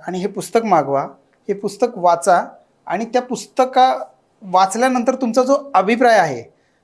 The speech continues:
या पुस्तकामध्ये माझा नंबर आहे, त्यावर सुद्धा तुम्ही कळवू शकता किंवा न्यू इरा पब्लिशिंग हाऊसचा जो नंबर आहे त्याच्यावरती सुद्धा तुम्ही आपला अभिप्राय कळवू शकता. परंतु तुमचा अभिप्राय मला नक्की कळवा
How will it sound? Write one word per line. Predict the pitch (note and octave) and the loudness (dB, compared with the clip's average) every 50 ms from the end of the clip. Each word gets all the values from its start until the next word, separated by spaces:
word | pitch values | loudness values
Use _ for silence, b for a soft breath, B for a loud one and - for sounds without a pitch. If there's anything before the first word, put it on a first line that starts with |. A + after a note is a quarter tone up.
| _ _ - | _ _ -4
या | F#3+ | -4
पुस्तकामध्ये | G3+ G3 G#3 - - A#3+ A3+ A#3+ A#3+ A#3+ A#3 A#3+ | -2 -2 -6 -2 -2 0 0 2 0 0 2 2
माझा | A3+ G#3+ G3 A3 | 2 2 2 2
नंबर | A3+ A3+ A3 A3 A3 | 0 2 2 2 2
आहे, | G#3+ A3+ | 4 2
त्यावर | A#3 A3+ - F#3+ F#3+ G#3 A3 A3+ | 2 2 2 4 4 4 4 2
सुद्धा | G#3+ A3 - G#3+ F#3 F3 A3+ A#3 | 0 -4 -8 -8 -2 0 0 0
तुम्ही | A3+ A3+ - A3 A3+ A3+ | 0 -2 -6 -6 -6 0
कळवू | - A3 A3 A3 A3 | 0 0 0 0 -2
शकता | G#3 - G#3+ - - A3+ A3 A3+ | -2 -2 -2 0 2 2 2 2
किंवा | A3+ A3+ - A#3 A3 A#3 | 0 -4 -4 -2 -2 -2
न्यू | A3 G3+ G3+ A3 A#3+ C4 C4 A#3+ | -2 -4 -4 -4 -4 -4 -4 -2
इरा | G#3 G#3 A3 A#3 | 2 2 2 2
पब्लिशिंग | A3+ A3+ G#3 F#3 F#3 A3 G#3+ G#3 - A3+ A#3 A#3+ | 2 0 -4 -4 -4 -8 -8 -8 -8 -8 -8 -8
हाऊसचा | E3+ E3+ G3 F#3+ G3 - - A3+ | -6 -8 -8 -8 -8 -6 -6 -4
जो | A3 A3+ A3 | -2 0 -2
नंबर | G#3 G3+ G3 G3 | 0 0 2 2
आहे | F#3 F3 D#3 C#3+ - | 2 2 0 -4 -8
त्याच्यावरती | - - _ _ _ _ G#3 G3+ - B3+ A#3+ C4 B3+ C#4+ B3+ | -12 -18 _ _ _ _ 0 2 4 4 4 4 2 0 -4
सुद्धा | B3+ A#3+ F#3 A#3 A#3+ | -4 0 0 0 0
तुम्ही | A#3 A#3 A3 A#3 C4 B3+ | 0 -4 -6 -8 -8 -6
आपला | - - A3 A3 G#3+ - | -6 -4 -2 -2 -2 0
अभिप्राय | G3+ F3+ D#3+ G3+ G3 G3 G#3+ A3 G#3+ | 0 0 0 0 0 2 2 0 0
कळवू | A3 - A3 G#3 A3 A#3 | 0 0 0 2 2 0
शकता. | A3+ A3 G3 - - G3+ A3 | -2 -4 -8 -2 0 -2 0
परंतु | - A#3+ A3 A3+ A3+ A3+ D4 D4 C#4+ - | 2 2 0 0 0 -2 -6 -6 -4 -4
तुमचा | B3+ A3 F#3+ - B3+ B3+ B3+ | -4 -4 0 2 0 2 2
अभिप्राय | - G#3 G3 A#3+ A#3+ A#3 G#3 E3+ - - b b b b b b b - | 0 0 0 -2 0 0 0 0 0 -4 b b b b b b b -2
मला | F#3 G3 A3+ C4 | 0 2 2 2
नक्की | B3 A3+ G#3+ - - - C#4+ C#4+ | 2 0 -2 -2 -2 -2 -2 0
कळवा | - A#3+ G3 E3 D3 C3+ | 2 2 2 4 2 0